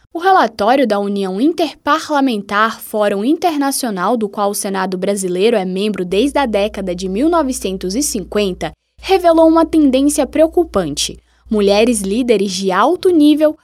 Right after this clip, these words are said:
abandonaram a arena política em dois mil e vinte e três.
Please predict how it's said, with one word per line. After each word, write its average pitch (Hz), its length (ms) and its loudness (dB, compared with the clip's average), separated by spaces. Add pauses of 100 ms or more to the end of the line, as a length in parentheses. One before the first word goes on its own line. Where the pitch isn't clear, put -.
(120)
abandonaram 311 880 2
a - 20 0
arena 190 320 -4
política 226 500 -4
em 320 60 2
dois 302 180 0
mil 294 140 4
e 294 60 2
vinte 294 240 2
e - 40 -8
três. 196 540 -4